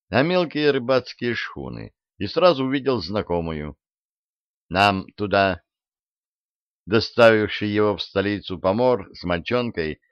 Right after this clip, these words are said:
как раз собирался выйти в море. «Глякось, Василёк, утопленник твой идёт!» Расплылся он, увидев Арчибальда. «Здравствуй, отец! Далеко путь держишь?»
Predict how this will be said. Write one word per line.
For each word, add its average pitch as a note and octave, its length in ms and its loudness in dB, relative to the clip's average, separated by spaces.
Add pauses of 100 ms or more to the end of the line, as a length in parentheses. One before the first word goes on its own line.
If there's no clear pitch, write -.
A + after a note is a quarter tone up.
(240)
как F2 180 -4
раз C3+ 240 2
собирался A2+ 460 -2
выйти F#2 280 -4
в E2 80 -8
море. C2 380 -8 (840)
«Глякось, F#2+ 840 0
Василёк, B2+ 760 0 (420)
утопленник E3 1000 2
твой A#2+ 380 2
идёт!» D2 320 -6 (720)
Расплылся G2+ 720 0
он, A#2+ 200 2
увидев F2+ 340 -2
Арчибальда. E2+ 760 -4 (1300)
«Здравствуй, E3 640 6
отец! G#2+ 360 0 (320)
Далеко C#3+ 400 2
путь E3+ 300 -2
держишь?» D3 580 -4